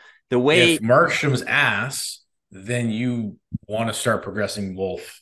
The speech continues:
Speaker 1: Yeah.
Speaker 2: as hard as you can.
Speaker 1: Totally, yeah.
Speaker 2: Not over progressing, obviously, but you gotta treat that as a more serious situation.
Speaker 1: I think, yeah, I think you have to have a really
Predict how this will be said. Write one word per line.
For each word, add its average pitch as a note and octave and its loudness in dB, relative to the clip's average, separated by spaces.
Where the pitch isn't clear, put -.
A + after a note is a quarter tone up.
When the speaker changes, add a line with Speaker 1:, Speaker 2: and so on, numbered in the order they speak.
Speaker 1:
Yeah. F#2 -6
Speaker 2:
as F2+ -10
hard G2+ -6
as F2+ -8
you E2+ -12
can. B2 0
Speaker 1:
Totally, F2+ 0
yeah. F#2 -10
Speaker 2:
Not A2 -6
over A#2+ -2
progressing, F#2 -8
obviously, F2 -8
but G2 -6
you G2 -16
gotta F#2 -10
treat G2 -8
that F2+ -6
as F2 -12
a F2 -16
more F2+ -12
serious D#2 -8
situation. F2+ -10
Speaker 1:
I C3 -2
think, D3+ -6
yeah, E2+ -4
I C#3+ 0
think F3 0
you E3 2
have D#3 2
to C#3+ -8
have C3+ 0
a A#2 0
really B2 0